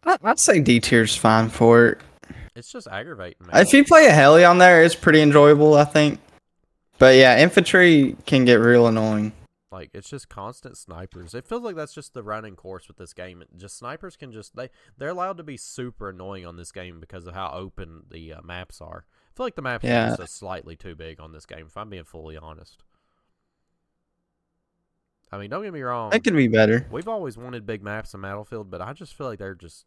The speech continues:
Speaker 2: God, they're, they're just a little too big, like, and open.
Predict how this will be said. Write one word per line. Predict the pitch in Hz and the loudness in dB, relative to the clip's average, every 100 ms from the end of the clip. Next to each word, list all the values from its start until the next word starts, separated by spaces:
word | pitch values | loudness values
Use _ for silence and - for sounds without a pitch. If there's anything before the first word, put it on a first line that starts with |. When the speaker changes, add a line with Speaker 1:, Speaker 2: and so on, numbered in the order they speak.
| _ | _
Speaker 2:
God, | 95 101 | -20 -20
they're, | 82 92 95 | -20 -20 _
they're | 120 | -20
just | 156 170 | -20 -20
a | - | -20
little | 104 147 | -20 -20
too | - 85 | -20 -20
big, | 76 95 101 76 82 | -20 -20 -20 -20 -20
like, | 78 | -20
and | 95 117 | -20 -20
open. | 85 101 - 80 | -20 -20 -20 -20